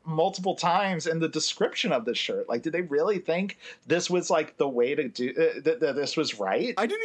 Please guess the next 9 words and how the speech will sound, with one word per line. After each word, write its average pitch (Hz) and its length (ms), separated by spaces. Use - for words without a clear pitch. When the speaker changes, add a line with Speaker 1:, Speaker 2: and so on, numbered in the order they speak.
Speaker 2:
even 226 140
catch - 500
that, 151 340
but 202 120
you're 208 160
right. 196 540
Oh 214 120
my 302 140
goodness. 202 680